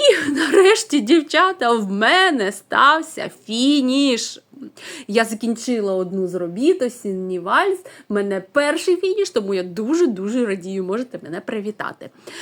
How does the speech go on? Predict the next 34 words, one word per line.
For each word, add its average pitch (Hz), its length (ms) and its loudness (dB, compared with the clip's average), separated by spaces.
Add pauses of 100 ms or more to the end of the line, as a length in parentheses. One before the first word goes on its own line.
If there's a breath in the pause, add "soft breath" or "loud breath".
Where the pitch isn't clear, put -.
(340 loud breath)
Так, 302 340 2 (160)
е, 208 340 2
був 208 360 6
в 320 40 2
нас 339 260 4
іще, 370 500 0
ще 359 260 2
один 208 300 0
фініш, 453 360 -2
але 240 340 0
я 285 280 2
не 427 100 4
дочекалася 285 840 -2
гарного 247 520 2
фото. 233 500 0 (280 loud breath)
Треба, 302 720 2
е, 214 140 -2
ще 254 280 0
один, 214 360 -2 (160)
е, 190 240 -6 (400)
фініш, 370 320 0
я 233 100 2
вже 214 240 -2
в 196 60 -4
наступній, 202 580 -8 (100)
е, 185 580 -4 (240)
наступному 190 640 -6
завданні 175 440 -6
покажу 220 440 -2
вам, 480 160 -4 (960 loud breath)
е, - 60 -6 (240)
поки 349 280 2
без 220 320 -2
нього. - 360 -14